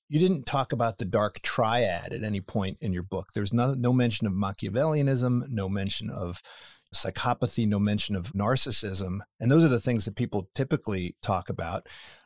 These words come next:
Was that a conscious choice? 'Cause I think as I was reading through it, I kept thinking, Oh yeah, that's, that's sort of like a, you know, Machiavellian trait, right? Understanding where the levers of power are and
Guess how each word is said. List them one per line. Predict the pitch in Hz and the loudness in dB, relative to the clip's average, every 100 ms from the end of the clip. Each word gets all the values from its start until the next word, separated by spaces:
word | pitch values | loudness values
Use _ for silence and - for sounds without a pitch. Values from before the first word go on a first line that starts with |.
| - | 0
Was | |
that | 175 | 2
a | 180 | 2
conscious | 170 165 156 | 2 2 0
choice? | - - 143 196 - - | -2 2 4 4 2 2
'Cause | 143 117 | 2 2
I | 127 | -2
think | 127 151 - 151 | 0 0 -2 -2
as | 139 | 2
I | 156 | 4
was | 131 | 6
reading | 127 143 | 6 4
through | 120 196 | 4 4
it, | |
I | 113 | 2
kept | - - | -2 -4
thinking, | 156 - - | -4 -4 -4
Oh | 170 | -2
yeah, | 180 156 | 0 0
that's, | 110 123 - | -2 -4 -6
that's | 127 - | -6 -2
sort | 139 117 | -2 -2
of | 101 | 0
like | 101 | 0
a, | 98 90 - - - - _ _ - | 0 -2 -6 -20 -18 -18 _ _ -4
you | 113 | 0
know, | |
Machiavellian | 101 131 - 120 117 180 123 85 | 2 2 4 6 6 6 6 2
trait, | - - 85 - - | -2 -2 -4 -10 -8
right? | 92 98 185 | -4 -4 -4
Understanding | 151 139 113 127 113 110 101 | 2 4 4 2 2 4 4
where | 107 | 2
the | 98 | 0
levers | 98 104 101 92 | 0 0 0 -2
of | 85 | -6
power | - 107 95 95 | -2 0 0 0
are | 107 90 90 92 | 0 2 2 2
and | - 92 85 | 0 -2 -4